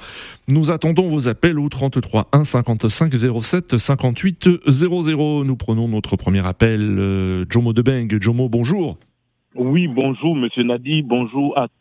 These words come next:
Speaker 2: toutes les, à tous les Africains et toutes les Africaines qui écoutent notre très chère radio.
Speaker 1: Bonjour, Jomo, on vous écoute. Alors, vous,
Speaker 2: Oui.
Speaker 1: que pensez-vous de ce bras de fer, hein, qui perdure entre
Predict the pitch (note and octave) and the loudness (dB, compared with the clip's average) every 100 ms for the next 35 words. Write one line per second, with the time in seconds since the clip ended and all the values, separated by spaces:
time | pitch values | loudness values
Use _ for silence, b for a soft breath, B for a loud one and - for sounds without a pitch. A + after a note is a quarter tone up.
0 | - A3 E3+ - C#3+ B2+ A2 B2 B2+ - | -2 -2 -2 -4 -2 0 0 -2 -2 -6
1 | - G3+ D#3 C3 C3+ C#3+ C3+ E3 C3+ - | -2 0 0 -2 -4 -4 -2 -2 -2 -6
2 | C#3+ C3 A#2+ A#2 - A#2+ D3 C#3+ C#3+ A#2 | -6 -2 0 -2 -4 -4 -2 -4 -2 -2
3 | A2 - F3+ B2 A2 A#2+ B2 A#2+ - A#2 | 0 -2 -2 0 0 -2 -2 -2 -2 -4
4 | A#2 - G#2+ F#2+ F#2+ E2+ F2 A#1+ - F#2 | -2 -2 -2 0 -4 -4 -8 -8 -8 -4
5 | G2 G2 G2 F#2 G2 G2 G2+ G#2+ A2 - | -2 0 -2 -2 -2 -2 -2 -4 -4 -4
6 | A#2 - F2 - _ _ - A#2 A2 B2+ | -4 -4 -8 -8 _ _ 0 2 2 2
7 | C#3+ F3+ E3+ E3+ G3 F#3 F3 D#3 B2+ C3 | 2 2 2 2 2 2 0 0 0 0
8 | B2+ - E3+ C#3+ C3+ D#3 D#3 C#3+ C3+ F#3+ | 0 0 0 0 -2 0 0 0 0 0
9 | F3 C#3+ B2+ | 0 -2 0